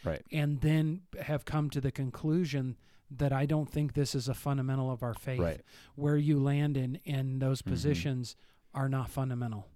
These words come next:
Speaker 1: Yeah.
Speaker 2: And so, um, and, and I fear that in, maybe at our church, though I wasn't here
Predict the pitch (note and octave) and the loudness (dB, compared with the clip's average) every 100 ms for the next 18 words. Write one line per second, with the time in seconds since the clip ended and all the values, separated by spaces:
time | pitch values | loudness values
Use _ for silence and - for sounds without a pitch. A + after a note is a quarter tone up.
0 | - F2+ D#2 G2+ - - - - F3 E3+ | -4 -2 -2 -4 -14 -20 -20 -4 4 6
1 | D#3+ D3+ - E3+ D#3+ D3+ - D#3 C#3+ C3+ | 6 4 6 10 10 8 4 2 2 2
2 | F3 D#3 F#3 F#3 D#3 C#3+ - - F3+ F#3+ | 2 2 2 2 2 4 0 2 4 6
3 | F3+ F#3 F#3+ D3 C#3 D3+ - D#3 D3 C#3 | 6 2 0 2 2 0 -2 0 2 -2
4 | - _ _ _ - - _ _ _ D3 | -6 _ _ _ -20 -20 _ _ _ 2
5 | D3 E3 D3+ C#3+ C#3+ D#3+ D#3 E3 - C3+ | 6 8 8 6 4 4 4 2 0 0
6 | B2+ B2+ C3+ C3+ B2+ - D3+ C#3 | 2 2 0 -2 -6 -4 0 2